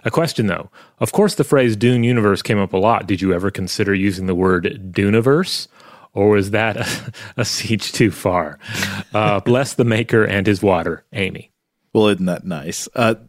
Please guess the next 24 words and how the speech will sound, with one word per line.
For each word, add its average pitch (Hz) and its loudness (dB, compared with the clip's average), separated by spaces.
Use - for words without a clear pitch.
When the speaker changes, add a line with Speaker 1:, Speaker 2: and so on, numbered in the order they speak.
Speaker 2:
Duneverse, 135 0
do 120 0
people 160 2
Speaker 1:
Mm-hmm. 98 -2
Speaker 2:
say 147 2
that? 220 2
Maybe 147 2
they 160 2
do. 214 0
Speaker 1:
They 120 2
may, 147 4
they 123 -4
may 123 2
say 160 0
it. 107 -2
They 117 4
certainly 151 0
had 123 0
enough 120 -2
time 127 -2
to 113 -4
start 120 -2
using 110 0
it. 95 -4